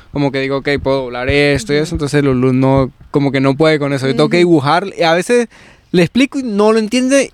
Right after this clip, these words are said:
Speaker 1: y me
Speaker 2: Ajá.
Speaker 1: toca a mí agarrar la tela y coser toda esa mierda en
Speaker 2: Sí.
Speaker 1: matacho y
Speaker 2: Y ahí sí.
Speaker 1: mostrarle.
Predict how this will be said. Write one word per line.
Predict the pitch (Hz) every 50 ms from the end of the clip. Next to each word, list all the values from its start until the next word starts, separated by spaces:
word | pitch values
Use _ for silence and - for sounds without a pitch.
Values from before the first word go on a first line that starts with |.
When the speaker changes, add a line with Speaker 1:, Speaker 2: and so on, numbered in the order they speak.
| - -
Speaker 1:
y | - 196
me | 185 185 170
Speaker 2:
Ajá. | 240
Speaker 1:
toca | - 208 196 208 220
a | 214
mí | 220 233 240
agarrar | 233 220 196 175 180 190
la | 202 202
tela | 196 226 226 233 240
y |
coser | - 196 175 185 190
toda | 208 214
esa | 190 - 220
mierda | 214 214 - 208
en | 202
Speaker 2:
Sí. | 196
Speaker 1:
matacho | 170 160 165 185 196 - - 240 240 - _ -
y | 165
Speaker 2:
Y |
ahí | 170
sí. | 147
Speaker 1:
mostrarle. | 143 139 240 226 170 170 165 151 143 131 120